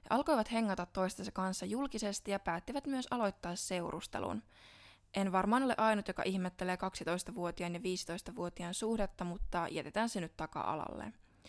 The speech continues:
Tämä ei sopinut Melindalle lainkaan, vaan hän oli hyvin omistushaluinen Amandaa kohtaan. Hän seurasi Amandaa ja Shandaa tiiviisti sekä alkoi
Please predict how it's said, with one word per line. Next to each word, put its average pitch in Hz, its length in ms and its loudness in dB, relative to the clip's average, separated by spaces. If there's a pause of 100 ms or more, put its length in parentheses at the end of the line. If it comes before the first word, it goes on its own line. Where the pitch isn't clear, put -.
(440)
Tämä 294 240 4
ei 247 80 4
sopinut 208 380 0
Melindalle 160 540 2
lainkaan, 151 720 -4 (160)
vaan 170 200 2
hän 170 200 -2
oli 165 160 -2
hyvin 214 280 2
omistushaluinen 180 840 0
Amandaa 160 400 0
kohtaan. - 640 -6 (500)
Hän 190 160 0
seurasi 226 400 0
Amandaa 180 460 2
ja 175 100 -2
Shandaa 175 420 0
tiiviisti 170 760 -4
sekä - 260 -4
alkoi 226 320 2